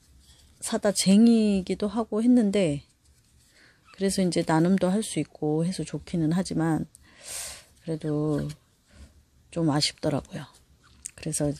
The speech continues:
실 살 때 첫 번째는 세일이다, 뭐, 어? 단종된다, 뭐 이런 말에 현혹되지 마시고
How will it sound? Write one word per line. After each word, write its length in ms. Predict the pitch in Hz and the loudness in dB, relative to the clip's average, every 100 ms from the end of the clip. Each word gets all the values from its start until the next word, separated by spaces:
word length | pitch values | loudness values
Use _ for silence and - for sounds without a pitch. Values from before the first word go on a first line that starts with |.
| - - - - | -12 -18 -20 -16
실 260 | - - 240 | -6 2 2
살 260 | 202 226 208 | 2 0 -2
때 380 | - 202 180 - | 0 2 2 0
첫 220 | 196 - | -8 -6
번째는 760 | 196 180 170 156 190 233 311 277 _ _ _ _ _ _ _ _ _ _ _ - - - - | -4 -2 0 2 4 6 4 2 _ _ _ _ _ _ _ _ _ _ _ -20 -20 -16 -4
세일이다, 1000 | - 214 226 202 160 147 151 151 143 143 | 2 4 6 2 0 -2 0 0 -2 -6
뭐, 400 | - 147 143 135 - | -8 -6 -8 -10 -10
어? 180 | 175 226 - _ - _ - - | -4 -4 -6 _ -20 _ -20 -8
단종된다, 960 | 165 156 185 175 147 143 165 151 - - _ _ - - _ - | -2 0 2 4 4 4 4 2 -2 -14 _ _ -20 -20 _ -8
뭐 180 | 156 | -4
이런 180 | 151 170 165 | 0 2 2
말에 260 | 151 151 | 2 2
현혹되지 520 | 180 240 240 156 - 147 | 2 2 2 -4 -8 -10
마시고 500 | 135 - - 147 | -10 -8 -4 -4